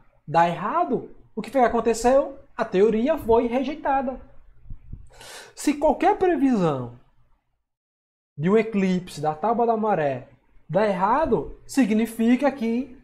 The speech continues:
a teoria está errada, que tem alguma coisa errada na teoria. Certo? Então é assim que a gente rejeita. Então uma teoria não é definitiva, ela pode ser revista, pode ser rejeitada. As teorias podem ser melhoradas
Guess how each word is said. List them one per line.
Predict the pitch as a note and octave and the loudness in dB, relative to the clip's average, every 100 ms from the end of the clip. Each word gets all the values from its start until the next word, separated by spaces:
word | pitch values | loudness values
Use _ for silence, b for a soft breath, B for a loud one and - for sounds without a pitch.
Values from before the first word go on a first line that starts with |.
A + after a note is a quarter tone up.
| - | -6
a | G3+ | -4
teoria | G3+ F3+ E3+ A3+ A#3+ | 0 0 0 0 -2
está | F3+ - F3 G#3 | -2 -2 -2 -2
errada, | A#3+ B3 A3 A3+ A#3 F3+ | -6 -6 -2 0 0 -2
que | F#3+ | -4
tem | F#3 G3+ | -6 -4
alguma | F#3 G#3+ D4+ - | -2 -2 -2 2
coisa | G#3 A#3 D4 B3+ | 4 4 2 0
errada | A#3+ - G3+ F#3+ | -2 -4 -6 -4
na | G#3 | -6
teoria. | G#3+ A#3+ C#4 A#3 A3 - - - - - - - - _ _ _ _ - | -6 -6 -6 -6 -6 -8 -14 -16 -16 -18 -20 -20 -20 _ _ _ _ -6
Certo? | E3 D#3 F#3+ C4 | -2 -2 -2 -8
Então | G3+ F#3 | -6 -4
é | |
assim | G#3 A#3 | -2 -4
que | A3 | -4
a | B3 | -4
gente | A#3+ A3 | -4 -4
rejeita. | B3 A#3+ F3 F3 - B B B | -2 0 -2 -4 -14 B B B
Então | G#3+ | 0
uma | A#3+ | 0
teoria | - C#4+ A3+ C4 | 4 4 4 2
não | C4 A#3 E4+ | 2 0 0
é | G3+ G#3+ B3 - - - | 2 2 0 -6 -20 -4
definitiva, | E3 G3+ A3+ G#3+ G#3+ E3+ C#3 B2 | 0 2 2 0 -2 -4 -4 -2
ela | C#3+ F#3 | -2 -2
pode | - E3+ F3+ G#3+ B3 C#4 - _ | 0 2 4 4 2 -6 -16 _
ser | - - E3+ | -18 -4 -2
revista, | D#3+ A#3+ G3+ F#3+ G3 - | 2 0 2 -4 -4 -8
pode | C3+ D3 D3 | -10 -10 -10
ser | D#3+ | -8
rejeitada. | C#3+ D#3 A3 A#3+ D#3+ C3+ A2+ - _ _ _ _ _ _ _ _ _ _ _ _ _ | -6 -4 -6 -2 -2 -2 -8 -18 _ _ _ _ _ _ _ _ _ _ _ _ _
As | G#3 G3+ | -4 0
teorias | D4 B3+ C#4+ D#4 | 2 4 2 2
podem | C4 A3+ G#3+ | 2 2 0
ser | - G#3 | -2 0
melhoradas | F3 G3+ C#4+ C#4 F3 C#3 C#3+ D#3+ G#3+ G#3+ - | 2 2 4 4 4 2 0 0 -2 -8 -14